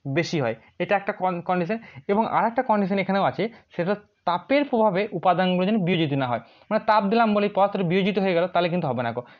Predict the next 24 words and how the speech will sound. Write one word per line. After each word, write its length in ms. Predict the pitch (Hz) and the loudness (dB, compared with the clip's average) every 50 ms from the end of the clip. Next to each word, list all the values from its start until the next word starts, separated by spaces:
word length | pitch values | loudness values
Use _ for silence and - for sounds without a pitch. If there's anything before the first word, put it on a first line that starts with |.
| _ _ | _ _
সে 80 | - 160 143 127 | -4 -2 -2 0
যে 80 | 147 170 165 | 0 0 0
পদার্থ 280 | 170 175 180 180 180 214 196 - | 0 0 -2 -2 -2 -6 -6 -4
সেই 120 | 180 165 | -4 -2
পদার্থে 280 | 156 143 139 147 165 170 - 165 | -2 -2 -2 -2 -4 -4 -4 -6
থাকতে 180 | 156 156 - 143 | -6 -6 -4 -4
হবে, 100 | 123 123 | -4 -2
কিন্তু 140 | 127 131 127 131 | -2 -4 -2 -2
বিয়োজিত 240 | 156 156 147 139 147 | -2 0 -2 -2 -2
হয়ে 140 | 147 139 135 | -4 -4 -4
গেলে 120 | 139 165 170 - | -4 -6 -6 -6
হবে 180 | - 113 113 123 | -6 -6 -4 -4
না। 100 | 123 113 - - - - - - | -4 -6 -8 -10 -18 -20 -12 -6
তাহলে 160 | - 147 - - 170 | -4 -4 -2 0 0
এইটা 180 | 190 190 214 208 | 0 0 -2 -4
কিন্তু 300 | 208 202 196 180 202 240 277 277 - - _ _ - | -4 -4 -4 -2 -4 -4 -4 -6 -10 -20 _ _ -8
তোমার 260 | - 139 135 151 214 262 269 - _ _ _ _ - 143 | -4 -2 0 0 -2 -2 -6 -14 _ _ _ _ -10 -6
আহ, 260 | 131 131 127 127 127 - - - - | -4 -4 -2 -2 -4 -6 -8 -10 -12
এক 60 | 139 - | -12 -8
সেকেন্ড, 180 | - 143 139 127 | -6 -6 -4 -4
এখানে 220 | 139 135 143 147 147 147 | -4 -4 -6 -8 -8 -8
কি 60 | 147 143 143 | -8 -8 -6
বলা 140 | 135 160 175 | -4 -4 -4
আছে? 100 | 175 156 | -6 -8